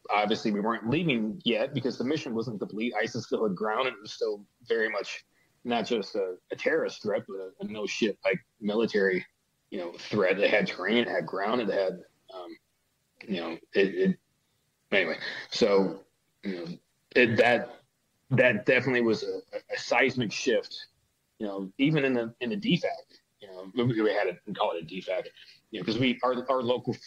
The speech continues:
you know, our food was locally pro-, pro-, provided or made by, by local, um, Syrian Kurds. And, you know, we had those convers-, just,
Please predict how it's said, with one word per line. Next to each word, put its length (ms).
you 120
know, 80
our 100
food 240
was 180
locally 300
pro-, 140
pro-, 80
provided 760
or 300
made 500
by, 240
by 140
local, 340
um, 360
Syrian 440
Kurds. 580
And, 540
you 100
know, 80
we 160
had 140
those 120
convers-, 340
just, 240